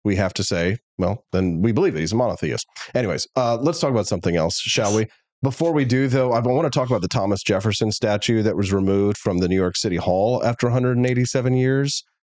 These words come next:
Speaker 1: But before we do, I'd actually like to ask you a favor. Would you mind giving us a review of the delicious coffee that you're drinking, Camelia?
Speaker 2: Oh,
Speaker 1: Please,
Speaker 2: yes.
Speaker 1: yes. Would you,
Speaker 2: So
Speaker 1: would you mind?
Speaker 2: this is the Martha's Mint.
Speaker 1: Mm-hmm.
Speaker 2: And, um,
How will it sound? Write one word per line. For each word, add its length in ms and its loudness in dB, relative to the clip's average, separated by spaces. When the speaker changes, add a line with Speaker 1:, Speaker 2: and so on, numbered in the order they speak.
Speaker 1:
But 100 -2
before 320 0
we 120 2
do, 400 2
I'd 140 2
actually 340 2
like 220 0
to 100 0
ask 240 0
you 60 2
a 40 -4
favor. 460 0
Would 220 0
you 80 2
mind 340 2
giving 240 2
us 160 0
a 60 2
review 420 2
of 300 0
the 100 2
delicious 460 0
coffee 380 -2
that 180 -2
you're 80 0
drinking, 460 -2
Camelia? 540 -2
Speaker 2:
Oh, 220 -2
Speaker 1:
Please, 500 0
Speaker 2:
yes. 480 -2
Speaker 1:
yes. 20 -
Would 180 2
you, 40 2
Speaker 2:
So 380 -6
Speaker 1:
would 120 -14
you 80 -20
mind? 260 -10
Speaker 2:
this 340 -2
is 160 -4
the 160 -4
Martha's 460 -6
Mint. 460 -2
Speaker 1:
Mm-hmm. 680 2
Speaker 2:
And, 640 0
um, 160 0